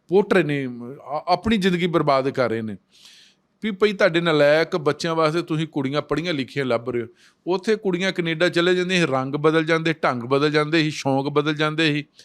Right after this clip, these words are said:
ਸਭ ਕੁਛ ਬਦਲ ਜਾਂਦਾ, ਕਿਉਂਕਿ ਦੁਨੀਆ ਬਦਲ ਜਾਂਦੀ ਹੈਗੀ। ਉਹ ਫਿਰ ਬ-, ਬੁਲਾਉਂਦੀਆਂ ਨਹੀਂ ਸੀ ਉੱਥੇ।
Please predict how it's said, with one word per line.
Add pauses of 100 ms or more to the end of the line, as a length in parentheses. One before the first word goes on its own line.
(120)
ਸਭ
ਕੁਛ
ਬਦਲ
ਜਾਂਦਾ,
ਕਿਉਂਕਿ
ਦੁਨੀਆ
ਬਦਲ
ਜਾਂਦੀ
ਹੈਗੀ। (460)
ਉਹ
ਫਿਰ
ਬ-,
ਬੁਲਾਉਂਦੀਆਂ
ਨਹੀਂ
ਸੀ
ਉੱਥੇ।